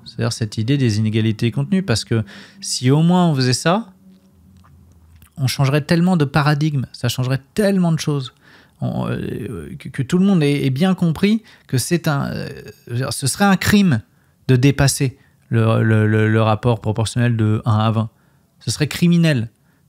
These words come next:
Dans la conscience individuelle et collective, les gens sauraient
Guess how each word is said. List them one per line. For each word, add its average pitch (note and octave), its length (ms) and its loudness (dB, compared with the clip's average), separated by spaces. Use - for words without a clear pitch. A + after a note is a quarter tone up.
Dans A2 1040 -2
la A2 80 2
conscience F3 840 -2
individuelle D#3 460 0
et B2+ 140 0
collective, E3 600 2
les A#2+ 200 4
gens D#3+ 360 2
sauraient E3 560 2